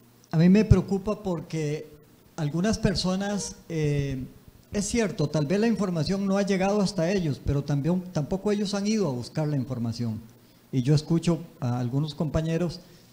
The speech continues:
que se expresan de una manera, por ejemplo, con el tema de la deuda, de la deuda municipal. Eh, yo quiero decirles que la deuda municipal es del diecisiete por ciento, y se lo quiero decir porque a mí,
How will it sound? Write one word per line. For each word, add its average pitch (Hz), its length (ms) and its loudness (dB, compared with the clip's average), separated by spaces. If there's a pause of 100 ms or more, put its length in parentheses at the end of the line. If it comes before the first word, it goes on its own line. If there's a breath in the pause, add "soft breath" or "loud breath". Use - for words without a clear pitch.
(220 loud breath)
que 160 320 4
se 143 140 -4
expresan 147 520 -2
de 156 60 0
una 165 100 -2
manera, 165 400 0
por 147 140 -2
ejemplo, 151 280 0
con 156 120 -2
el 123 60 -2
tema 151 260 0
de 160 40 0
la 139 140 0
deuda, 165 400 -2 (380)
de 120 60 -2
la 127 120 0
deuda 139 260 2
municipal. 147 600 -2 (1040 loud breath)
Eh, 123 400 -2
yo 131 140 -2
quiero 165 180 0
decirles 170 320 2
que 151 140 -4
la 123 100 0
deuda 139 260 0
municipal 160 480 -4
es 160 140 -2
del 147 220 -2
diecisiete 135 720 -4
por 139 160 -6
ciento, 175 300 -2
y 165 60 -6
se 139 120 -4
lo 131 100 -8
quiero 170 180 -2
decir 190 260 -2
porque 196 280 -4
a 131 60 -4
mí, 202 320 -4